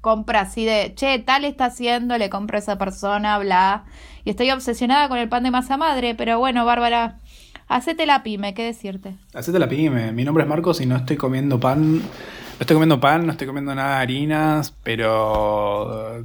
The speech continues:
Speaker 2: no es, no es particularmente porque quiera cuidarme, un poco sí igual, eh,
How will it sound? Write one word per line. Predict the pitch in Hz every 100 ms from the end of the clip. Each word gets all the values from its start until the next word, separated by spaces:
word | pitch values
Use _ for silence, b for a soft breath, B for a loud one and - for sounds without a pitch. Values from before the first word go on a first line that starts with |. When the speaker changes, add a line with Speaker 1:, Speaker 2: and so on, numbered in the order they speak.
| -
Speaker 2:
no | 135 147
es, | -
no | 143
es |
particularmente | - - 117 123 135 135 143 135
porque | 120 120 123 117
quiera | 135 131 139
cuidarme, | 135 147 156 160 156
un | 131
poco | 151 156
sí | - 143
igual, | 127 117 120 139 170 - -
eh, | 117 113 110 110 107 107